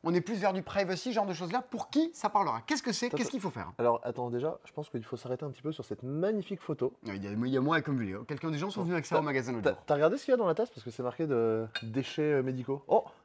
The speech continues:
Speaker 1: Moi avec un mulet.
Speaker 2: Oh, un autre mulet.
Speaker 1: Concentrons-nous, Sébastien, sinon les gens vont dire dans les commentaires, Sébastien, il s'éparpille, on sait pas ce que sont les jeux. Qu'est-ce que c'est Left Right Dilemma ?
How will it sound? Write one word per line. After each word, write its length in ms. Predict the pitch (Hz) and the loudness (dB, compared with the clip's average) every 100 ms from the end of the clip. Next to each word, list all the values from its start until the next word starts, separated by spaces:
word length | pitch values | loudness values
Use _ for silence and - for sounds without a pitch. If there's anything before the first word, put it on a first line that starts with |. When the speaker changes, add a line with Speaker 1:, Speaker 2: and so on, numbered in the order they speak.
| _ - - - _ | _ -20 -20 -20 _
Speaker 1:
Moi 200 | 110 127 | 2 4
avec 180 | 170 185 | 4 2
un 60 | 196 | -2
mulet. 200 | 160 - _ | -2 -6 _
Speaker 2:
Oh, 200 | 214 240 | 8 10
un 120 | 185 | 10
autre 180 | 190 190 | 6 8
mulet. 180 | 185 180 | 8 8
Speaker 1:
Concentrons-nous, 600 | - 214 294 - 320 330 | 4 6 6 8 6 6
Sébastien, 380 | 294 254 285 | 4 2 0
sinon 200 | 277 247 | -4 0
les 100 | 240 | 0
gens 120 | 233 247 | 2 2
vont 80 | |
dire 120 | 240 226 | 4 4
dans 100 | 233 | 2
les 80 | |
commentaires, 340 | 220 220 220 262 | 2 0 0 -4
Sébastien, 340 | - 233 247 | -2 -2 -2
il 60 | 247 | -6
s'éparpille, 400 | - - - 277 | -4 -6 -2 -4
on 40 | |
sait 120 | 220 | -2
pas 100 | 240 | -4
ce 60 | 247 | -4
que 80 | 202 | -6
sont 140 | - | -4
les 80 | 151 | -4
jeux. 120 | 190 - - - | -4 -2 -2 4
Qu'est-ce 220 | 381 311 | 4 8
que 120 | 370 | 8
c'est 260 | - 311 339 - - | 8 6 6 0 -6
Left 340 | 196 269 - 165 | 4 4 4 -6
Right 200 | 160 247 | 2 2
Dilemma ? 300 | 185 214 151 | 2 0 0